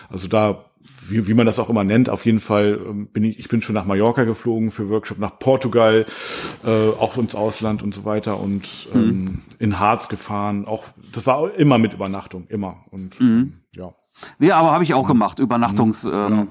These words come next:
Speaker 1: Ja.
Speaker 2: Weiterbildung.
Speaker 1: Also
Speaker 2: Ja, auf
Speaker 1: Übernachtung
Speaker 2: jeden
Speaker 1: bringt
Speaker 2: Fall.
Speaker 1: auch viel mehr, finde ich, ne? Also das ist schon, das ist schon mal was anderes. So, so das Feeling ist ein anderes einfach.
Speaker 2: Auf jeden
Speaker 1: Ja.
Speaker 2: Fall.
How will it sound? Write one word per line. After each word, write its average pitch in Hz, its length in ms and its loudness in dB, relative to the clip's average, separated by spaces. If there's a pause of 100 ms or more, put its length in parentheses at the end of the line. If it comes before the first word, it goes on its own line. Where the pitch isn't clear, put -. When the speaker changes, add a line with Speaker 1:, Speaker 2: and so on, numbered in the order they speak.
(140)
Speaker 1:
Ja. 113 120 -2
Speaker 2:
Weiterbildung. 104 400 -2
Speaker 1:
Also 90 120 -8
Speaker 2:
Ja, 110 60 -2
auf 117 80 4
Speaker 1:
Übernachtung 156 300 2
Speaker 2:
jeden 151 100 -2
Speaker 1:
bringt 185 180 2
Speaker 2:
Fall. 143 80 -2
Speaker 1:
auch - 60 -10
viel - 340 -10
mehr, 131 220 4
finde 110 200 0
ich, 98 80 -4
ne? 143 160 0
Also 117 220 0
das 120 120 -2
ist - 80 -6
schon, 135 320 0 (320)
das 131 100 -4
ist - 60 -4
schon 185 100 2
mal 160 80 4
was 156 180 0
anderes. 135 360 2
So, 98 60 -8 (100)
so 113 140 -6
das 120 160 -2
Feeling 147 260 2
ist 95 140 -8
ein 101 60 -8
anderes 98 360 -10
einfach. 101 300 -12 (1700)
Speaker 2:
Auf 107 200 -2
jeden 113 240 4
Speaker 1:
Ja. 98 60 -2
Speaker 2:
Fall. 101 360 2